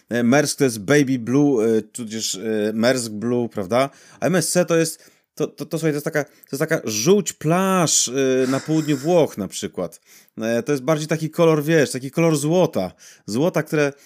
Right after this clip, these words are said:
e, do niedawna można było zarabiać na frachtach, e, e, morskich. E, w tej chwili może to złoto takie zaszło delikatnie patyną, chociaż złoto taką nie zachodzi.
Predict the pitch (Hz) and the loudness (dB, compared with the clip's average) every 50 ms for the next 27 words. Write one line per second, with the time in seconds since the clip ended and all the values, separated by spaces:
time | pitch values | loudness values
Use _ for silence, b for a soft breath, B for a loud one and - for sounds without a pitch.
0 | b b b - 131 127 127 127 123 117 139 135 139 131 151 143 143 143 135 139 | b b b -8 -4 -2 -2 -2 -2 -2 -2 -2 0 0 0 0 0 -2 -2 -2
1 | 131 139 131 127 131 127 135 139 131 135 131 - 139 - - 226 240 202 - - | -4 -6 -6 -4 -4 -4 -4 -4 -4 -4 -6 -8 -8 -6 -4 -4 -4 -4 -2 -4
2 | 117 107 - - 110 104 101 101 _ B B B B B B B - 127 113 110 | -4 -4 -4 -6 -6 -6 -6 -6 _ B B B B B B B -12 -8 -6 -4
3 | 107 104 104 104 85 101 107 101 107 131 156 147 - - 147 120 - - 117 110 | -2 -2 -2 -2 -4 -4 -4 -2 0 0 0 -2 -2 -6 -6 -6 -6 -6 -6 -4
4 | 104 101 101 - - - 117 - - 131 113 107 113 104 101 95 - 104 95 104 | -4 -6 -8 -10 -10 -10 -10 -8 -6 -6 -6 -4 -6 -8 -8 -8 -10 -10 -10 -10
5 | 104 110 101 - 95 - 104 95 B B B B B B - 87 104 92 - - | -12 -12 -12 -14 -10 -10 -10 -10 B B B B B B -12 -12 -10 -10 -8 -8
6 | 98 98 92 - 101 - 113 95 - 113 - 185 190 160 120 98 92 - - 82 | -8 -8 -6 -6 -8 -8 -8 -8 -8 -4 0 0 0 0 0 -4 -6 -10 -14 -16
7 | - - - - 92 95 98 101 - 101 87 95 - - 113 117 117 110 127 123 | -18 -20 -20 -18 -14 -12 -12 -10 -10 -10 -12 -10 -8 -8 -6 -6 -4 -4 -2 0
8 | 147 165 156 127 127 123 | 0 0 0 -2 -6 -10